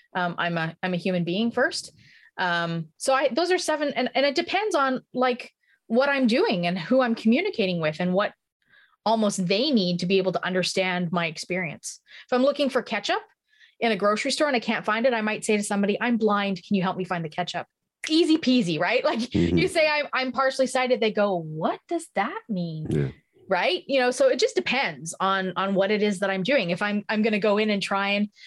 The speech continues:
Speaker 1: I don't know, buy a magnifying glass from Steve, I'm gonna say, "I have partial sight," because, you know, I, I, five, I may need five times, I may need eight times, I don't know.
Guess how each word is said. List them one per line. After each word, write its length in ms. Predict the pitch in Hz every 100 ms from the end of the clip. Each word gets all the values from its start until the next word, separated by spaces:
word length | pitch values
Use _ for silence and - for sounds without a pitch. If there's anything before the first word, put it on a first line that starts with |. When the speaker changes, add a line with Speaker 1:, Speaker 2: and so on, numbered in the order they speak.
| -
Speaker 1:
I 80 | -
don't 80 | 233
know, 100 | 214
buy 200 | 196 202
a 60 | 190
magnifying 680 | 180 214 254 254 240 247
glass 340 | 247 240 262 -
from 140 | 233
Steve, 400 | 220 - 285 339 381
I'm 140 | 262
gonna 160 | 262 254
say, 140 | 269
"I 140 | 269
have 140 | 302 339
partial 360 | 320 311 302
sight," 340 | 285 381 392 -
because, 500 | 214 226 226 220 - _ - - - _
you 140 | 247 240
know, 300 | 214 240 269
I, 80 | - -
I, 60 | 226
five, 500 | 214 196 - 196 240
I 120 | 202
may 160 | 226 240
need 180 | 247 220
five 220 | 220 233
times, 260 | - 262 247
I 60 |
may 120 | 240
need 160 | 240 240
eight 180 | 262 349 -
times, 260 | 214 175
I 100 | 160
don't 160 | 170 214
know. 380 | 320 247 170